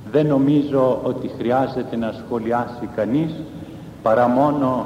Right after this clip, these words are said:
να επαναλάβουμε ότι πρέπει να είμεθα λίαν επιφυλακτικοί στις κρίσεις μας για τους ανθρώπους, ακόμη και αν τους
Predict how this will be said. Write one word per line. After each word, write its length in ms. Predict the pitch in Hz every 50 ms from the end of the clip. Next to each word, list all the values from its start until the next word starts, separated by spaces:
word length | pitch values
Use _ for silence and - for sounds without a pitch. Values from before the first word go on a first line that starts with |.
| - -
να 80 | 127 120
επαναλάβουμε 1080 | 120 120 - 131 123 123 120 117 120 131 135 127 - - 120 120 117 117 113 113 110 - - -
ότι 280 | 127 123 123 - 120 - -
πρέπει 340 | - 127 139 131 - - 120
να 160 | 120 120 113
είμεθα 640 | 120 131 139 139 131 117 - - 127 123 117 117 120 - - - - - - - - - -
λίαν 640 | 117 117 139 175 175 160 143 139 135 131 135 127 - -
επιφυλακτικοί 1400 | 139 143 135 135 - - 135 - 131 127 123 123 120 - - - 120 117 - - 151 156 151 151 151 - - - - - - - - - -
στις 380 | - - - 127 113 - - - -
κρίσεις 460 | - 143 175 175 - - 143 135 123 127
μας 280 | 139 139 131 127 - - - - - - - - - - - - - -
για 160 | 120 123 113
τους 240 | - - 117 - -
ανθρώπους, 640 | 117 110 98 - - 151 165 170 170 165 160 151 147 151 - - - - - - - - - - - -
ακόμη 720 | - 113 117 113 - 135 143 143 135 143 135 127 127 123 - -
και 80 | - 127
αν 200 | 127 135 131 - - -
τους 80 | -